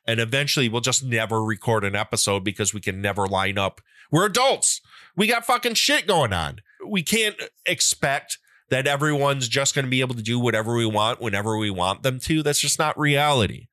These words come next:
So that's why Astro Radio Z is the way it is, because I just schedule me. And <laughs> the next episode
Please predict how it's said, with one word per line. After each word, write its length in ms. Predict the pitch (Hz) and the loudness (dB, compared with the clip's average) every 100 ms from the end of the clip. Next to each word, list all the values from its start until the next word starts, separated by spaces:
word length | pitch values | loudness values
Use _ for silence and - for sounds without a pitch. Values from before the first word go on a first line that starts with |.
| - - - | -20 -20 -6
So 380 | - 190 170 175 | 0 2 4 2
that's 260 | 160 202 220 | 2 0 2
why 320 | 208 202 185 - | 2 2 0 0
Astro 340 | 180 - 185 | 0 2 2
Radio 300 | 175 175 165 | 2 4 4
Z 160 | 147 180 | 4 2
is 120 | 147 | 2
the 80 | 156 | 2
way 220 | 170 165 | 2 2
it 100 | 165 | 2
is, 180 | 202 - | 2 2
because 340 | 175 185 175 - - _ _ _ - | 0 0 0 -4 -20 _ _ _ -2
I 260 | 185 269 226 | 0 0 2
just 200 | 220 - | 2 2
schedule 440 | 220 226 233 262 | 2 2 4 4
me. 560 | 330 359 330 262 131 - - _ _ _ _ _ 185 | 4 4 4 4 0 -4 -18 _ _ _ _ _ -2
And 360 | 190 202 202 | 2 2 2
<laughs> 100 | 202 | 0
the 180 | 185 247 | 2 2
next 320 | 220 277 277 285 | 2 2 2 2
episode 600 | 269 262 - 220 208 | 2 2 4 4 4